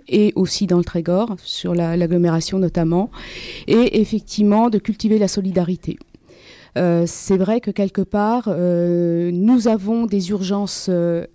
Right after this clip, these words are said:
importantes à relever, euh, à faire face, pardon. Donc l'urgence climatique notamment, et nous voulons vraiment, euh, insister sur ce point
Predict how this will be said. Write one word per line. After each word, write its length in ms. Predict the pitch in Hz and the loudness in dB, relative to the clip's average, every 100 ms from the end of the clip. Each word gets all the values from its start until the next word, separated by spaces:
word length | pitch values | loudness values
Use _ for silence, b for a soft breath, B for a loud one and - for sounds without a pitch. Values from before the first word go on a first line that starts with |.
| _ | _
importantes 640 | 226 233 214 - 208 - - | -2 0 -2 -4 -6 -6 -12
à 80 | - | -6
relever, 420 | 208 196 170 190 - B B B B 170 | -2 0 0 -4 -6 B B B B -2
euh, 300 | 170 165 170 | 0 0 -2
à 80 | 185 | -4
faire 200 | 196 180 | -6 -4
face, 200 | 196 233 | -4 -4
pardon. 380 | 202 170 185 240 B B B - | -6 -4 -4 -6 B B B -2
Donc 240 | 185 - | -2 0
l'urgence 320 | 220 208 220 | 0 0 0
climatique 580 | - 214 202 - 208 - | -2 -2 -2 -4 -8 -2
notamment, 540 | 190 190 180 180 196 - b b - | -2 0 0 0 -4 -10 b b -2
et 240 | 202 220 | 2 4
nous 180 | 220 214 | 4 2
voulons 460 | 175 214 247 226 214 _ _ | 2 2 2 2 -4 _ _
vraiment, 500 | - 208 214 196 190 - | -4 0 2 0 -4 -8
euh, 280 | 170 170 165 - | -4 -2 -2 -2
insister 460 | 214 - 208 220 | -4 -4 -4 -6
sur 200 | - 180 | -6 -8
ce 100 | - | -8
point 340 | 190 190 190 | -4 -4 -4